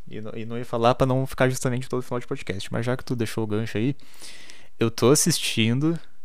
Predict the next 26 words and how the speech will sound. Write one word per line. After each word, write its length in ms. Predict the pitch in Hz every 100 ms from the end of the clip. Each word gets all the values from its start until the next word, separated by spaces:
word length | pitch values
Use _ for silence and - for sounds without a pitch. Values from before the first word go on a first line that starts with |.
| -
e, 100 | - 123
cara, 500 | - 147 127 101 98
tá, 220 | - 120
tá 140 | 139
frustrante 580 | 143 156 147 - 117 113
também, 320 | - 98 95
porque 880 | 104 113 107 - 113 113 113 110 104 - - - - - -
não 340 | 113 127 160
é 60 | 156
uma 120 | 165
história 320 | - 123 120
muito 180 | 117 120
original. 540 | 110 98 98 95 113 - - - - - - - - -
Tipo, 600 | - - 113 107 101 95 - - - -
é 100 | 117
muito 200 | 147 -
bonito. 380 | 175 117 - - - -
A, 360 | - - - -
a, 40 |
a 20 |
série 280 | 101 127 127
se 140 | 139 143
sustenta 400 | - 127 139 139
porque 320 | 143 - 131
é 40 |
graficamente 560 | 127 127 - 123 120